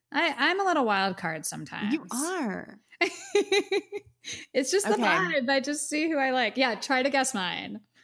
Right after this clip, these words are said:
Speaker 2: Hui?
Speaker 1: No.
Speaker 2: No?
Speaker 1: Oh. <laughs>
Speaker 2: 'Cause I, I thought, like, you love his voice so much. I thought maybe that's what it was.
Speaker 1: Well, I can appreciate talent without liking the person.
Speaker 2: Okay, hold on, hold on, hold on.
Speaker 1: No,
Speaker 2: Wait, wait,
Speaker 1: uh,
Speaker 2: hold on, hold on.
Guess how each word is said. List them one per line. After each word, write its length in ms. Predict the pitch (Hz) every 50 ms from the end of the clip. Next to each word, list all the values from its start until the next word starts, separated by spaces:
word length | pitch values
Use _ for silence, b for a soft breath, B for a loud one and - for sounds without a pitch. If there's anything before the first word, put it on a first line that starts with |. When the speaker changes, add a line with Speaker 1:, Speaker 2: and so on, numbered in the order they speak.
| b b b b b _ -
Speaker 2:
Hui? 340 | 208 190 190 196 202 233 262 262 _ _ _ _ _ _ _ _ -
Speaker 1:
No. 680 | 233 247 277 330 302 208 175 165 160 165 160 185 - _ -
Speaker 2:
No? 400 | 196 196 208 233 269 339 - 269 587
Speaker 1:
Oh. 80 | 659 698
<laughs> 760 | 784 807 - - - - - - - 480 - - 466 571 - -
Speaker 2:
'Cause 100 | 440 339 -
I, 260 | - - 359 392 320 - -
I 160 | 320 392 466 -
thought, 220 | 480 466 480 359
like, 180 | 370 466 427 427
you 140 | 440 453 403
love 120 | 415 427 480 508 494
his 80 | 415 339 254
voice 280 | 254 330 415 480 480 -
so 220 | - - 403 392
much. 240 | 359 370 427 480 -
I 100 | 381 320
thought 240 | - - 381 359 302
maybe 220 | 311 370 381 381
that's 340 | 370 - 311 320 339 - -
what 80 | 392 370
it 100 | 359 143
was. 560 | 185 262 285 349 427 440 370 - - - - - -
Speaker 1:
Well, 160 | 269 277 285
I 140 | 277 277 277
can 140 | 277 294
appreciate 560 | 277 254 - - 311 349 - - 277 214 202 -
talent 420 | - - 240 262 269 226 180 202
without 300 | 180 175 190 170 165 165
liking 320 | 175 202 262 - 254 180
the 100 | - -
person. 320 | - - - - - 233 214 233
Speaker 2:
Okay, 80 | 202 196
hold 180 | 202 226 214
on, 180 | 190 - - -
hold 180 | 185 185 175 156
on, 120 | - - 180
hold 160 | 175 185 175 -
on. 120 | 92 -
Speaker 1:
No, 260 | 269 320 392 453 440
Speaker 2:
Wait, 80 | 330 233
wait, 320 | 214 208 208 202 208 202
Speaker 1:
uh, 240 | 202 202 202 196 196
Speaker 2:
hold 320 | 196 202 202 285 403 466 - -
on, 480 | 262 330 381 403 403 349 233 160 - - 196
hold 180 | 196 285 349 370
on. 360 | - 233 202 170 - - 220